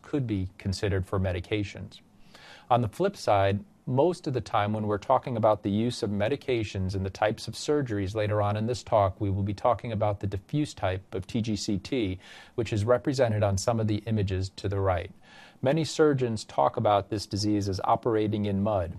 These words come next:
meaning that it is really infiltrated within the joint and can be difficult to encapsulate or resect with clear margins.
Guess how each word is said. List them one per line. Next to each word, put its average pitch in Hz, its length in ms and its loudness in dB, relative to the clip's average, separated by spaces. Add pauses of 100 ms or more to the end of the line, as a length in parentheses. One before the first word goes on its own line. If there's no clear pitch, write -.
meaning 107 300 0
that 98 120 2
it 98 140 2
is 98 180 2
really 123 520 0
infiltrated 104 760 -2
within 123 300 0
the 123 80 0
joint 92 540 -4
and 110 160 -4
can 107 120 -2
be 101 80 0
difficult 104 600 -2
to 110 100 -6
encapsulate 110 880 0
or 104 420 2 (140)
resect 123 460 0
with 107 160 -2
clear 110 300 -2
margins. 95 580 -4